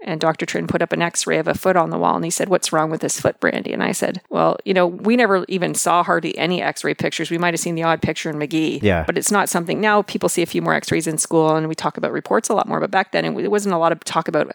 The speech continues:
Speaker 1: how to read a report or an x-ray. So I said, "Well, I don't really know, but I'll give it a shot." And I looked at it, and I looked at it, and looked at it, and I said, "I don't see anything wrong with it. Looks good to me.
Speaker 2: <laughs>
Speaker 1: There's no cracks. The bone's all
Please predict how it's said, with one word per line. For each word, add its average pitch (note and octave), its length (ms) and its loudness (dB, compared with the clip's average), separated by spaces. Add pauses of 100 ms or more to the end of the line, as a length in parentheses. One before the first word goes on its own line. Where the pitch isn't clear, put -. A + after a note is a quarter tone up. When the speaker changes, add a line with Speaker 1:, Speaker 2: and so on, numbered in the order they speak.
Speaker 1:
how F3 160 0
to E3+ 60 2
read E3+ 200 0
a D3+ 40 -2
report E3+ 420 0
or D#3 100 4
an D3+ 80 0
x-ray. E3 480 0 (460)
So - 140 0
I F3+ 40 6
said, F#3 160 2
"Well, F#3 140 4
I F#3 120 4
don't F#3 220 2
really F3+ 300 2
know, F#3 180 4
but E3+ 120 2
I'll E3 140 4
give E3+ 200 0
it D#3+ 60 0
a D#3 40 2
shot." F#3+ 240 2
And F#3 100 -2
I D#3+ 60 0
looked D3+ 280 -4
at E3 140 2
it, G#3+ 60 0
and E3+ 100 -6
I D#3+ 60 -4
looked D#3 260 -6
at F3+ 60 2
it, E3 60 0
and E3 80 -2
looked F#3+ 160 0
at - 20 2
it, G3+ 80 0
and - 20 2
I G3 40 2
said, - 180 -4 (240)
"I F3+ 140 2
don't G#3 220 0
see F3 180 0
anything F3 300 0
wrong C#3 200 -2
with D3+ 120 -6
it. - 220 -10
Looks - 220 0
good F#3 200 0
to F#3+ 100 -2
me. D#3 200 -2
Speaker 2:
<laughs> F3 260 2
Speaker 1:
There's F#3+ 220 0
no F3 140 2
cracks. F3 520 0
The G3 100 2
bone's E3+ 320 2
all E3+ 360 2